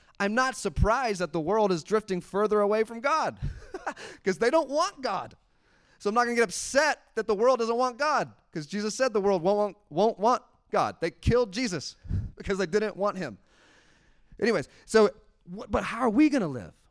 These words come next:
How are we going to be? And Jesus is praying for us, and then you skip down a few more verses, verse twenty and twenty-one. Here's what he's asking. He's saying, "Lord, I do not ask for these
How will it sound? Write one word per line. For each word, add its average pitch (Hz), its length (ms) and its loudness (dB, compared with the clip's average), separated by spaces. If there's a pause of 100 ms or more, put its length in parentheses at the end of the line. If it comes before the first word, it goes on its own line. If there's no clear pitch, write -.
(400)
How 214 200 -6
are 214 60 2
we 254 260 0
going 175 260 -4
to 131 100 -8
be? 113 180 -8
And 110 140 -12
Jesus 170 300 -8
is 151 140 -6
praying 175 320 -4
for 135 180 -6
us, 123 280 -4 (120)
and 127 100 -8
then 127 80 -4
you 127 80 -4
skip 165 260 -4
down 160 180 0
a - 20 -4
few 170 320 -2
more 160 220 -2
verses, 143 440 -4
verse 127 200 -10
twenty 160 320 -6
and 160 100 -8
twenty-one. 127 480 -8 (1160)
Here's 143 260 -4
what 147 120 0
he's 139 140 -2
asking. 110 340 -6 (960)
He's 120 140 -10
saying, 139 260 -4
"Lord, 156 180 2
I 165 60 4
do 143 100 -4
not 135 320 -2
ask 160 280 -2
for 151 80 -6
these 147 300 -4